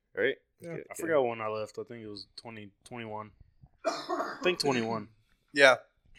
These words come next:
Speaker 1: Eighteen, nineteen, twenty, bro. Those two years, you know, get some, save some money,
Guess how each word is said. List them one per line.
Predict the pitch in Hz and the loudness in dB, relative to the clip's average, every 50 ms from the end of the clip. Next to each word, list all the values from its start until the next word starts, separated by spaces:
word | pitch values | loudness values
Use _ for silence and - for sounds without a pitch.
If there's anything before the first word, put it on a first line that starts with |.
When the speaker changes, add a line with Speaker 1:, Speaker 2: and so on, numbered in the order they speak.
| - - - | -20 0 4
Speaker 1:
Eighteen, | - 120 127 - - 143 131 | 6 6 6 6 4 4 6
nineteen, | 127 131 131 131 - 135 | 6 4 4 4 2 -2
twenty, | 120 - 139 139 147 | -2 -2 -2 -4 -2
bro. | 147 139 147 147 147 | 0 2 2 2 4
Those | 147 147 143 - | 2 0 0 -2
two | - - 123 | -4 -10 -8
years, | 123 123 131 135 139 139 135 139 131 | -6 -2 0 0 0 0 -2 -4 -4
you | 127 | -4
know, | 131 135 135 | -2 -2 -2
get | 127 117 113 117 | -4 -4 -4 -4
some, | - - 120 117 117 117 | -4 -6 -8 -10 -12 -4
save | - - - 110 107 110 | -2 0 2 2 2 0
some | - - 107 | 0 -4 -4
money, | 113 127 131 131 131 131 131 127 127 123 120 | -4 -4 -4 -4 -4 -6 -8 -8 -10 -12 -14